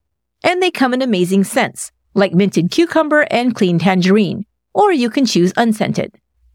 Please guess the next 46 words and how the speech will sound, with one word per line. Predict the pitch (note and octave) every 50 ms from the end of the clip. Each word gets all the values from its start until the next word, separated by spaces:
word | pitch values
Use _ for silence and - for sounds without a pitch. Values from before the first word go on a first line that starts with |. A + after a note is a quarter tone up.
| _ _ _ _ _ _ _ _ _ _ _ _ -
I | B3 D#4
also | F4+ F4+ F#4 F4+ -
love | D4 A#3 A#3+ B3 A3+
to | - A#3+
throw | G#3 A3+ A3+
a | G#3+
pack | F#3 F3 F3 A3+ A#3 A3 -
of | E3+ F#3+
Lume's | F#3+ G3+ G#3+ G#3+ G3 E3+
deodorant | F3 E3 E3 F#3+ A#3 A3+ G3+ -
wipes | D3+ D#3+ - - - -
in | F#3 E3+
my | D#3+ D#3
gym | D#3+ E3 B3 C4+ B3+
bag, | G#3+ D3+ C#3+ D3 C#3 D3 - _ _ _ _ _ -
and | - G3+ F#3
I | E3+ E3
know | F3 G3+ C#4 E4 E4+
I'll | D#4+ E4
smell | D#4+ - - D#4 D4+ D4+
fresh | - - D4 C#4 C4+ - - -
even | - A3+ A3+ G3 F3
after | D3+ - - - C#3
forty-five | - - - G#3 C#4 C#4+ - - D4 D#4 C#4+
minutes | C#4 C#4+ D4 D4 - -
of | D3+ C#3+ D3+
getting | - E3 G3+ G#3+
my | G#3 G#3
sweat | A3 G#3+ - F3+ D#3+ D#3
on. | D3 C#3+ B2+ A#2 - F3+ - _ _ _ _ _ _ _ _ _ -
Lume | G3+ F#3+ B3 D#4 E4+
is | F#4+ F#4 F4+ -
the | C#4
first | A3 - - B3+ C4+ -
deodorant | - B3+ B3 A#3 A#3+ A#3+ A#3 A#3
of | A#3+ A3
its | A3+ - -
kind | - - F3 E3+ F3 F3 D#3+
seriously | E3 - - B3+ D4 E4 E4 - - F4 E4+
safe | - - - F#3+ G3+ G#3 -
to | - A3+
use | G3 F3 F3 G#3+ B3 A#3 A3 - _ -
anywhere | D#4+ G4 F#4+ D#4 A3 E3 E3 D3 D#3+
on | D#3+ D#3 F3+ F3
the | G3 G3
body. | G3+ D#3+ C3+ C3+ - - -